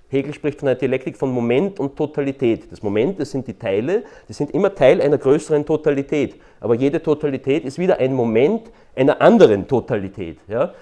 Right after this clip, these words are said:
Das heißt, es ist eigentlich, der, der tot-, marxistische Totalitätsbegriff ist offen und dynamisch. Totalitäten sind niemals abgeschlossen. Ja? Also Marx und Hegel stellen sich das irgendwie so vor, ja, es gibt, äh, ein Phänomen,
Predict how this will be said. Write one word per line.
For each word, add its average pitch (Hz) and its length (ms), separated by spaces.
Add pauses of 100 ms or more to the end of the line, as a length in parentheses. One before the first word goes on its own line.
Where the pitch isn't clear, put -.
(120)
Das 131 80
heißt, 127 140
es 131 180
ist 143 180
eigentlich, 147 300
der, 113 140
der - 340
tot-, 123 260
marxistische 151 480
Totalitätsbegriff 131 1000 (240)
ist - 220
offen 190 480 (220)
und 147 280
dynamisch. 123 480
Totalitäten 135 640
sind 143 220
niemals 143 260
abgeschlossen. 92 720
Ja? 95 80
Also 123 140
Marx 92 680
und 117 80
Hegel 120 260
stellen 107 220
sich 113 180
das 104 160
irgendwie 92 300 (400)
so 165 220
vor, 160 300
ja, 135 160
es - 180
gibt, - 320
äh, - 20
ein 110 300
Phänomen, 131 640